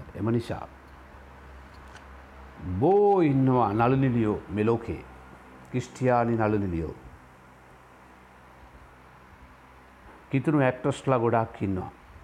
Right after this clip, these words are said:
බෝ දේවල් කිව්වට පිළිපදින්නේ නැති ඇක්ටර්ස්ලා බෝමයක් ඉන්නවා.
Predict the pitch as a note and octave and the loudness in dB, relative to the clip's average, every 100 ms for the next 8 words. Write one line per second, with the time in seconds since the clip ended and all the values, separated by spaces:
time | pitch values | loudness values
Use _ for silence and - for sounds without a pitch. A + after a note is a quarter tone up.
0 | - - - - - - - - - - | -20 -20 -20 -20 -20 -20 -20 -20 -20 -20
1 | - - - - - - F#2 F#2 C3+ C3 | -20 -20 -20 -20 -20 -14 -6 0 0 2
2 | C3 A#2+ - - C#3+ C3+ A2+ - B2 C#3+ | 2 2 -2 0 2 2 0 -2 -2 0
3 | C#3+ C3 B2+ C3 B2 B2+ B2+ B2 - - | 0 0 0 0 0 0 -2 -4 -8 -20
4 | - - G#2 - C3 - A2 F#2 G#2 C#3 | -20 -14 -12 -8 -8 -6 -6 -4 -2 0
5 | D3+ D#3 D#3 D#3 D3+ C#3+ B2 - C#3 C#3 | 2 2 2 0 0 -2 -6 -10 -12 -12
6 | F#3 | -14